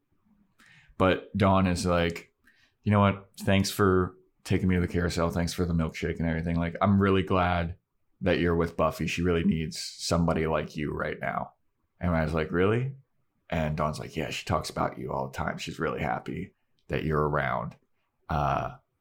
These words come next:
and he's like, "That's awesome. Thanks for," she's like, "Yeah. Let me put my foot in my mouth really quick. Uh, she was never like this with Angel." And I was like, "What?" <laughs> She's like, "Yeah, man. I mean, Buffy was always worked up around it. It was always,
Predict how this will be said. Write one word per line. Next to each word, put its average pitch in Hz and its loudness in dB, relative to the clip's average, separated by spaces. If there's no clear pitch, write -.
and 82 -2
he's 80 -2
like, 76 -6
"That's 92 -2
awesome. 78 -2
Thanks 85 0
for," - -6
she's - -4
like, 67 -6
"Yeah. 90 0
Let 123 4
me 127 2
put - 2
my 107 4
foot 110 2
in 95 4
my 90 2
mouth 85 0
really 87 2
quick. 90 0
Uh, 90 6
she 156 4
was 151 6
never 139 6
like 95 4
this 98 2
with 85 0
Angel." 90 2
And 98 0
I 92 4
was 90 0
like, 87 0
"What?" 101 0
<laughs> - 0
She's 127 2
like, 95 4
"Yeah, 104 2
man. 95 4
I 92 2
mean, 87 2
Buffy 107 4
was 80 2
always 85 2
worked 82 0
up 80 2
around 78 2
it. 78 0
It 92 2
was 110 2
always, 87 2